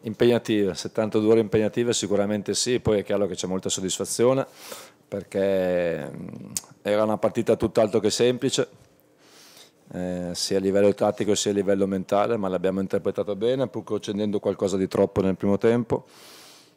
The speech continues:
Mm, però è solo il primo, è solo il primo passaggio,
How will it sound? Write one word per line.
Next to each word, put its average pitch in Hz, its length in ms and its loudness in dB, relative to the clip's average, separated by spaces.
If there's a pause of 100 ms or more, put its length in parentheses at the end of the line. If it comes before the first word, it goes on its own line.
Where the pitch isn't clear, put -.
(200)
Mm, 90 460 -6 (280)
però 113 280 6
è 110 40 4
solo 107 220 2
il 95 60 0
primo, 95 720 -4 (800)
è - 80 -10
solo 139 180 6
il 123 40 2
primo 131 200 2
passaggio, 101 540 0